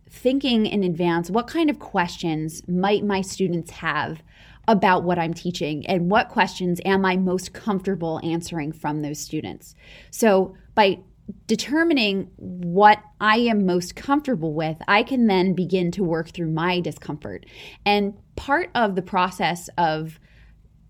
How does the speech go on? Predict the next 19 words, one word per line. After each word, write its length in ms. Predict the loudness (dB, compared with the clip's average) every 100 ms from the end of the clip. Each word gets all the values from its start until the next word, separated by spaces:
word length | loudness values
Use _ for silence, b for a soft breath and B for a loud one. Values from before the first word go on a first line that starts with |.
| -20 -20 -20
teaching 360 | -8 -4 -2 0
and 120 | 2
learning, 480 | 2 2 0 0 -2 -4
I 100 | -6
think, 540 | -6 -12 -2 -2 2
is 140 | 0
making 420 | 2 0 0 -2 0
an 80 |
example 640 | -2 -2 -4 -4 -2 -2 0
of 140 | 0
ourselves. 640 | 0 -4 -2 0 2 0 -4
If 80 | -4
we're 240 | -2 -2
expecting 540 | -4 -4 -2 0 0
our 120 | 0 -2
students 560 | -4 -2 0 0 0
to 80 | -2
be 140 | 0
uncomfortable, 720 | 0 0 -2 -2 -2 0 0